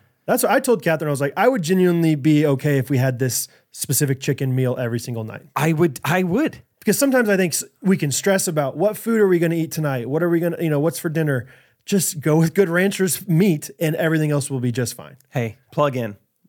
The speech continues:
Speaker 1: Yeah.
Speaker 2: Right here. Right here.
Speaker 1: Right here. Right here.
Speaker 2: And then, and then unplug.
Speaker 1: And then unplug.
Speaker 2: But it'll be easy to unplug.
Speaker 1: It'll be easy 'cause it's healthy.
Speaker 2: It's, it's American.
Speaker 1: So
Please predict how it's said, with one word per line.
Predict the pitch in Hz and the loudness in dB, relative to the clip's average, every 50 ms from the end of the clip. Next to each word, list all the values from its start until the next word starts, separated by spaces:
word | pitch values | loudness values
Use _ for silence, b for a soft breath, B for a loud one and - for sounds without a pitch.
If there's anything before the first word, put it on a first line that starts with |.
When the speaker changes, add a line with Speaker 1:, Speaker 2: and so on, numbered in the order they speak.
| _ _ | _ _
Speaker 1:
Yeah. | 147 127 107 - _ _ | -6 -6 -6 -8 _ _
Speaker 2:
Right | 135 135 113 | -6 -4 -2
here. | 113 123 139 151 147 - _ _ _ _ _ _ _ _ _ _ _ _ _ | 0 0 -2 -2 -4 -8 _ _ _ _ _ _ _ _ _ _ _ _ _
Right | - 113 | -10 -8
here. | 117 110 110 | -6 -4 -4
Speaker 1:
Right | 123 113 | -2 -2
here. | 123 131 127 120 113 - _ _ _ _ _ _ _ _ _ _ _ _ _ _ _ _ _ _ _ _ _ | -2 -2 -2 -4 -6 -10 _ _ _ _ _ _ _ _ _ _ _ _ _ _ _ _ _ _ _ _ _
Right | - 101 104 | -20 -20 -12
here. | - 135 143 151 117 107 - - _ _ _ _ _ _ _ _ _ _ _ _ _ _ _ _ - | -6 -2 -2 -2 -2 -4 -8 -12 _ _ _ _ _ _ _ _ _ _ _ _ _ _ _ _ -20
Speaker 2:
And | 117 107 | -14 -8
then, | 104 107 104 - - _ | -6 -6 -6 -6 -6 _
and | 113 123 113 | -4 -4 -2
then | 107 104 | -2 -2
unplug. | 107 107 104 101 - 110 104 73 - - _ _ _ _ _ _ | -2 -2 -4 -4 -6 -6 -6 -6 -10 -16 _ _ _ _ _ _
Speaker 1:
And | 131 117 | -18 -18
then | 113 113 110 | -16 -18 -18
unplug. | 107 107 101 107 107 _ _ | -18 -20 -20 -20 -20 _ _
Speaker 2:
But | - | -4
it'll | 117 107 107 | -2 -2 -2
be | 104 104 101 | -2 -2 -4
easy | 104 104 101 98 | -4 -4 -6 -8
to | 95 | -8
unplug. | 95 98 98 - - - - - _ - | -8 -10 -10 -8 -10 -10 -12 -14 _ -6
Speaker 1:
It'll | 135 123 | -6 -4
be | 117 120 123 | -2 0 0
easy | 131 139 135 135 | 0 0 -2 -4
'cause | 120 - 123 107 | -6 -6 -6 -6
it's | 110 104 - - | -6 -8 -10 -12
healthy. | 151 - 143 120 92 | -8 -6 -6 -6 -6
Speaker 2:
It's, | 107 117 123 | -8 -8 -8
it's | 113 107 - | -8 -6 -8
American. | 110 104 104 98 98 - 95 92 - 107 | -8 -6 -6 -6 -6 -6 -10 -12 -10 -8
Speaker 1:
So | - - - 131 120 113 | -6 -4 -2 -2 -2 -4